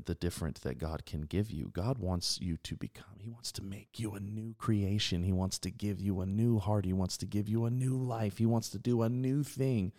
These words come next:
within you. In Isaiah sixty verse one, it says, "Arise, O Jerusalem." Jerusalem, obviously a picture of the church, picture of God's people as Israel, you know, Jerusalem. "Let your light shine for all to see.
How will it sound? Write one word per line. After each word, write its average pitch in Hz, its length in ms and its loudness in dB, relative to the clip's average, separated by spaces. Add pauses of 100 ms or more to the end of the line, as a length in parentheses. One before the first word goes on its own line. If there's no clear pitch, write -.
(520)
within 117 440 8
you. 98 140 8
In 92 80 6
Isaiah 104 440 6
sixty 113 400 2
verse 98 260 2
one, 113 180 4
it - 20 2
says, 95 220 2
"Arise, 107 480 6
O 104 100 8
Jerusalem." 101 580 4 (200)
Jerusalem, 107 560 6
obviously 98 360 4
a 92 40 2
picture - 320 2
of 90 40 2
the 87 60 2
church, - 300 0
picture 98 300 2
of 87 120 -2
God's 87 240 0
people 92 260 4
as 92 180 4
Israel, 90 500 6
you 90 80 4
know, 87 100 6
Jerusalem. 87 560 4 (560)
"Let 113 460 10
your 117 320 12
light 113 360 8
shine 101 600 8
for - 320 4
all 101 360 10
to - 200 4
see. 143 560 6